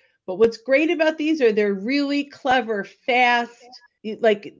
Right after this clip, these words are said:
things that you can implement. He has seventy-seven instant action ideas, and man, are they good.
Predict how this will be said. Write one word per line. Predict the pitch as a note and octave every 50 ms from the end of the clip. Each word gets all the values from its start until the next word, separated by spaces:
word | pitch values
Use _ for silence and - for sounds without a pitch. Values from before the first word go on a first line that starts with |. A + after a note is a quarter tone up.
| F3 - -
things | C#4+ C4+ C#4+ C4+
that | D4 C4+ A3+ A3+
you | A#3 A#3+
can | A3+ - A#3 G#3+
implement. | G3 A3+ G#3 G3+ G#3+ G3 F3+
He | F#3+
has | F#3+ F#3 F#3+
seventy-seven | - C#4 C#4 C#4+ D4 D4 C#4+ D4 - C4+ A#3+ A#3 A3+ A3 G#3
instant | - B3+ D4 D#4 D4+ - D4 C4+ B3+ -
action | - A3+ A#3 A#3 A#3 - B3+ A3+ G#3
ideas, | G3 F#3 F3+ F3 G3 G3 F#3+ E3+ E3
and | F3 E3+ F3 E3+ F#3
man, | G#3 A3 B3 B3+ A#3 G3+ E3 D3+ D3
are | - F3 F3
they | E3+ F#3+ G3 G3
good. | F#3 G#3 G#3+ G#3 E3+ D#3+ -